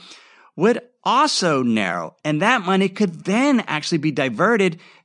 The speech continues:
to the U S. So more capital flowing into U S instead of to Mexico, and that would expand the U S trade deficit and make things worse. It's like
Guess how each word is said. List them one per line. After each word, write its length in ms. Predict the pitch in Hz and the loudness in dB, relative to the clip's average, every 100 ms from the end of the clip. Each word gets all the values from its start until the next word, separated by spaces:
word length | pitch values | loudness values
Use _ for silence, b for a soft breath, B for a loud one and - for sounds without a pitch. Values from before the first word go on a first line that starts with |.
| - | -6
to 160 | 147 | -2
the 120 | 123 127 | 2 2
U 220 | 127 202 | 2 2
S. 160 | 208 | 0
So 140 | - 135 | -2 0
more 240 | 131 139 | 0 0
capital 440 | 135 139 156 156 143 | -2 -4 -2 -2 -4
flowing 440 | - 139 131 120 | 0 2 2 0
into 180 | 123 120 | -2 -2
U 260 | 107 101 135 | 0 0 2
S 240 | 240 226 | 0 -2
instead 340 | - 117 - 101 | -6 -6 -2 -2
of 100 | 98 | -2
to 100 | 101 | -2
Mexico, 520 | 120 196 214 202 233 B B B B | 0 -2 -2 -2 -4 B B B B
and 160 | - 101 | -4 0
that 220 | 104 110 | 0 0
would 120 | 135 | -2
expand 760 | 131 - - - 104 101 104 107 b b b | -4 -4 -8 -2 0 0 0 -2 b b b
the 100 | 101 | -4
U 180 | 98 95 | 0 0
S 140 | 95 | 0
trade 280 | - 165 220 | -2 -2 0
deficit 300 | 180 147 202 | 0 -2 -4
and 160 | 185 165 | 0 2
make 180 | 165 170 | 2 0
things 260 | 214 214 | 0 0
worse. 420 | 208 277 - - - b b b | 0 -4 -4 -10 -18 b b b
It's 280 | - 233 - | -4 -2 -2
like 380 | 165 208 233 - | -2 0 -2 -8